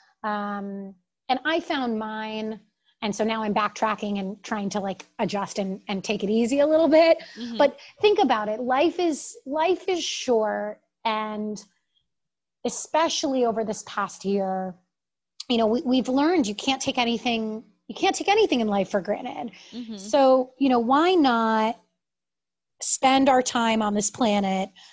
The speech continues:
Speaker 1: doing something you love? And, and that's really my final message, which is just that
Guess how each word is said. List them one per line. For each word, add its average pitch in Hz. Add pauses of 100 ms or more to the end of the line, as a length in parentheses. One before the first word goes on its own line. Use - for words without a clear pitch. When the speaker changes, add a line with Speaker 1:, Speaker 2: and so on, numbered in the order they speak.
(200)
Speaker 1:
doing 302
something 226 (800)
you 220
love? - (340)
And, 262
and 254
that's 311
really 269
my 220
final 226
message, 202
which 202
is 208
just -
that 220